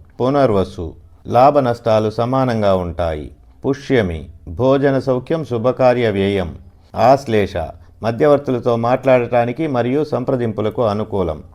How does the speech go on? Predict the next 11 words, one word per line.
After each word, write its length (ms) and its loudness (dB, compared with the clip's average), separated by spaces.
మఖ, 580 0
పరిచయ 360 2
లాభం, 380 4
కార్యానుకూలం, 840 0
ఉల్లాసంగా 580 2
గడుపుతారు. 680 -2
పుబ్బ, 300 -2
మనస్తాపం, 640 2
పరాభవ 480 4
పరిస్థితులు 580 -4
ఎదురవుతాయి. 720 -2